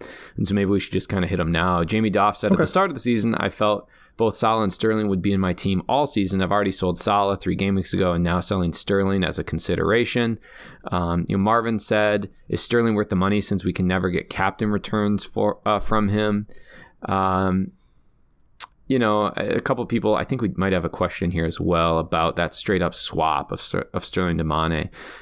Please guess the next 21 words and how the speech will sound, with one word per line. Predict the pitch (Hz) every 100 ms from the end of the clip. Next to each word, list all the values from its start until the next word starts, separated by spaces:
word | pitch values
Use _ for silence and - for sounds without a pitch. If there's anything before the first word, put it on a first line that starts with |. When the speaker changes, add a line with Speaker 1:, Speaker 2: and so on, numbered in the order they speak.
| -
Speaker 1:
It's | 160
interesting | 190 185 175 135
because | 120 113
I | 127
only | 135 117
have | 113 117 101
two, | - 117 110 104 98 98 - - - - - - -
uh, | 87 82 80 80 -
only | 117 101
two | - 120
defenders | 95 - 107 101 73 67 - - - _ _ _ _
for | - - 113 107 98 98
the, | 92 90
uh, | 87 85
or, | 123 120
uh, | 110 107
excuse | 110 - 156
me, | 107
two | 107 117
Liverpool | 107 107 110
players. | - 110 110 - - -